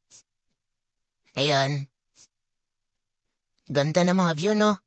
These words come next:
Pero grabe yung pagka-edit ko nito, hindi ko talaga, ano, guys? Hindi ko, di ako makapaniwala sa nakakita ko, guys. Yung medyo pagod na kasi ako, kaya umupo ako dito banda, guys.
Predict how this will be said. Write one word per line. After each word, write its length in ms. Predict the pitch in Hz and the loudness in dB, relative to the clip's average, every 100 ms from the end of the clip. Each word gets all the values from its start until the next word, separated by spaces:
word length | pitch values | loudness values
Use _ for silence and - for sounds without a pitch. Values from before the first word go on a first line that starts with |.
| _ _ _ _ _ _ _ _ _ _ | _ _ _ _ _ _ _ _ _ _
Pero 160 | 220 220 | 0 0
grabe 480 | 190 196 165 165 | 2 0 2 0
yung 240 | 165 160 160 | 2 0 0
pagka-edit 880 | 185 147 190 196 185 165 151 160 - | -2 0 2 2 0 -2 -2 -2 -2
ko 120 | 175 | -2
nito, 280 | 170 160 185 | 0 0 0
hindi 240 | 156 160 | 0 -4
ko 80 | 160 | -2
talaga, 480 | 180 151 139 139 139 | -2 -2 0 0 0
ano, 160 | 160 | -2
guys? 360 | 202 220 - - _ _ _ _ - - _ _ _ _ _ _ _ _ _ | 0 0 -2 -6 _ _ _ _ -20 -20 _ _ _ _ _ _ _ _ _
Hindi 240 | - 151 165 | -6 -4 -2
ko, 120 | 180 190 190 160 156 156 180 | 0 2 0 0 -2 -2 0
di 80 | 160 | 0
ako 200 | 160 160 | 0 2
makapaniwala 560 | 156 180 165 160 160 | 0 2 4 4 2
sa 160 | 143 170 | 0 0
nakakita 680 | 165 151 147 151 151 165 139 | 0 0 -2 -4 -2 -2 -4
ko, 120 | 156 | -4
guys. 440 | 190 208 - - _ _ - - _ _ _ _ _ _ - | -2 -2 -2 -6 _ _ -20 -20 _ _ _ _ _ _ -4
Yung 280 | 175 160 170 | -2 0 0
medyo 240 | 170 165 | 0 0
pagod 280 | 196 170 156 | 0 0 -2
na 120 | 175 | -2
kasi 240 | 160 - | -2 -2
ako, 160 | 170 147 | -2 -2
kaya 240 | 156 170 | 0 0
umupo 360 | 202 196 175 180 | 2 0 0 0
ako 200 | 160 170 | 0 -2
dito 240 | 139 127 | -2 -2
banda, 320 | 127 139 131 127 | 0 0 0 -2
guys. 480 | 117 143 - - | -2 -2 -4 -6